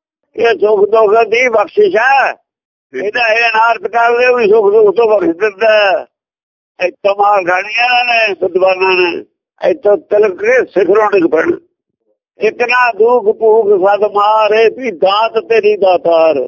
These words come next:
Speaker 1: ਇਹ ਤਾਂ ਦਾਤ ਹੈ, ਇਹਦਾ ਬਖਸ਼ਿਸ਼ ਹੈ। ਨਾ ਦੁੱਖ ਤਾਂ ਉਹ ਤਲਵਾਰ ਸਿਰ ਤੇ ਤਣੀ ਹੋਈ ਹੈ ਨੌਵੇਂ ਪਾਤਸ਼ਾਹ ਦੇ। ਤੁਸੀਂ ਕੀ ਸਮਝਦੇ ਹੋ? ਦੁੱਖ ਹੈ,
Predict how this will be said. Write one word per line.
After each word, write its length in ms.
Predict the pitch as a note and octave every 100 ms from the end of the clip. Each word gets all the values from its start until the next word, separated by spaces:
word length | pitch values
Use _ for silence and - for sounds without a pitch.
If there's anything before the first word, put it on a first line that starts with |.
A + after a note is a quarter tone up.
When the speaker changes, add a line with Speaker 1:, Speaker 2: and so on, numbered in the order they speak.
| G#2 _ _
Speaker 1:
ਇਹ 60 | -
ਤਾਂ 140 | G#3
ਦਾਤ 360 | F#3+ G3 A3 A3+
ਹੈ, 180 | B3 - _ _ _ _ _ _ _ _ _ _
ਇਹਦਾ 380 | E3 F3+ A#3 B3
ਬਖਸ਼ਿਸ਼ 540 | A3 G#3 D#3 G3+ F#3 G3+
ਹੈ। 200 | A3 G#3+ -
ਨਾ 340 | C#3+ C#3+ C3 A#2+
ਦੁੱਖ 280 | C3+ D3 C#3
ਤਾਂ 200 | - C#3+ D3 - - - _ _ _ _ -
ਉਹ 140 | -
ਤਲਵਾਰ 840 | - F3 D3+ D3+ D#3 E3 E3+ F3+ D#3+ - _ _ _ _ _ -
ਸਿਰ 140 | D#3
ਤੇ 280 | D3 G#3+ G3
ਤਣੀ 480 | - E3 E3 F#3+ E3
ਹੋਈ 340 | D#3+ E3 E3+
ਹੈ 500 | D#3 C#3+ A#2+ A2+ - - _ _ _ _ _ _ _ _ _ C#3
ਨੌਵੇਂ 320 | C#3+ E3 F3+
ਪਾਤਸ਼ਾਹ 540 | E3+ D#3 D#3 E3 D#3
ਦੇ। 200 | D3+ C#3
ਤੁਸੀਂ 300 | - E3+ F#3
ਕੀ 180 | F3+ F#3+
ਸਮਝਦੇ 580 | D3+ C#3 D#3+ F#3+ A3+ G#3+
ਹੋ? 180 | G3+ - _ _ _ _ _ _ _ -
ਦੁੱਖ 240 | D3+ D3+
ਹੈ, 240 | B3 -